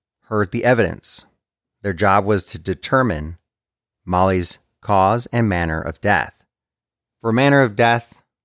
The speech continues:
they could choose from accident,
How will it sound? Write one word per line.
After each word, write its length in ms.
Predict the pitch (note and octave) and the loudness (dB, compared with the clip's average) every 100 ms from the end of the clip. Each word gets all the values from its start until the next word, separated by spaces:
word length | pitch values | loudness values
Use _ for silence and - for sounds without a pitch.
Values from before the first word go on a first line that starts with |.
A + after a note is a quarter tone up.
| _ _ _ _ - | _ _ _ _ -8
they 120 | G#2 | -6
could 160 | G#2+ | -4
choose 680 | - - G#2+ G2+ F2+ - - - | -4 -2 0 0 -2 -4 -6 -8
from 320 | - G#2 F2+ F#2 | -2 0 0 -2
accident, 580 | F2 F2+ - C3 E3 | -2 -2 -4 -2 -4